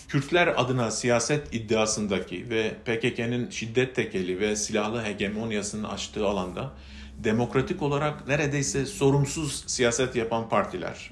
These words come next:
bugün, e, H D P, e, bu konumda. Bu partiler ise Kürtler açısından doğan meşruiyet krizinin aşılmasını sağlayamamış, Kürt siyasetini sürüncemede tutarak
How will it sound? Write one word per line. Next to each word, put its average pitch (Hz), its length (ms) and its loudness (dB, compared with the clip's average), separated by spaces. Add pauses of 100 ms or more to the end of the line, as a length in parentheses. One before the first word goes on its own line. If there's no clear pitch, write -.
bugün, 95 280 -4 (400)
e, 92 300 -6 (480)
H - 160 0
D 87 140 -2
P, - 100 -6
e, 82 60 -6 (600)
bu - 100 -12
konumda. 80 560 -8 (480)
Bu 156 120 -2
partiler 170 400 6
ise 139 380 2 (120)
Kürtler 165 340 4
açısından 139 520 2
doğan 131 340 4
meşruiyet 147 720 2
krizinin 135 520 0 (600)
aşılmasını 135 640 2
sağlayamamış, 127 880 2 (640)
Kürt 196 220 2
siyasetini 143 640 4 (160)
sürüncemede 139 760 2
tutarak 110 560 -2